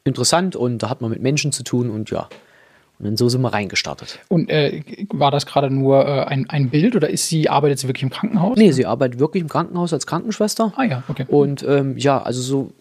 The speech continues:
Speaker 1: quasi so, wie du und ich sind, quasi ganz normal und hat halt überlegt, irgendwas muss ich tun,
Speaker 2: Ja.
Speaker 1: weil sie bei ihren Kolleginnen auch gesehen hat, naja, das ist jetzt nicht so, dass man dann am Ende nach dreißig Jahren Arbeiten jetzt multimillionenreich ist.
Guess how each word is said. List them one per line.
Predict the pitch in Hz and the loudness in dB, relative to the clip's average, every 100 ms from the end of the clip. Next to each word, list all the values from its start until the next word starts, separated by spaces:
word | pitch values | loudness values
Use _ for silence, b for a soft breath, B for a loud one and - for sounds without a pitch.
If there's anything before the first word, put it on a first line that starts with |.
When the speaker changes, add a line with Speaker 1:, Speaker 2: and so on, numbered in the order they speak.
| 95 - | -10 -4
Speaker 1:
quasi | 143 147 147 | 0 2 0
so, | 131 160 180 185 147 | 2 6 6 6 2
wie | 156 160 151 | 0 2 0
du | - 165 151 | 0 4 4
und | 143 | 2
ich | 160 156 - | 0 -2 -4
sind, | - 156 175 - | 2 2 2 -2
quasi | - 151 147 151 143 104 - 82 131 | 0 2 4 2 2 -4 -12 -10 -2
ganz | 131 147 - | 0 0 -4
normal | 131 117 120 151 147 B B - | -2 0 2 0 -2 B B -2
und | 120 | -2
hat | 123 | 0
halt | 139 | 0
überlegt, | 135 135 139 131 | 0 2 2 2
irgendwas | 123 135 135 127 | 0 2 2 2
muss | 135 | 0
ich | 127 - | 0 0
tun, | 151 180 180 | 2 2 2
Speaker 2:
Ja. | B B | B B
Speaker 1:
weil | - 123 | 0 0
sie | 131 | 2
bei | 123 | 0
ihren | 127 | 0
Kolleginnen | 123 123 131 143 127 | 0 2 4 2 0
auch | 127 | -2
gesehen | - 120 131 | -2 0 2
hat, | 131 113 | 0 -2
naja, | 113 123 123 B B B B B B | -2 -2 -2 B B B B B B
das | - 120 | -4 -2
ist | 131 | 0
jetzt | 131 135 | 0 2
nicht | 160 - | 2 4
so, | 151 | 4
dass | 143 143 | 4 2
man | 135 131 127 | -2 -2 -4
dann | 123 | -4
am | 127 120 | -4 -2
Ende | 117 135 | 0 2
nach | 127 123 | 0 -2
dreißig | - 110 120 123 | -2 -2 0 0
Jahren | 113 120 95 | 2 2 2
Arbeiten | 101 117 117 117 117 131 _ _ _ _ | 2 4 2 2 -6 -6 _ _ _ _
jetzt | - 113 - - 110 113 110 107 | -4 -2 -2 -6 -2 0 0 -2
multimillionenreich | 110 107 107 104 78 95 - | 0 0 0 0 0 -2 -2
ist. | 71 - | -8 -8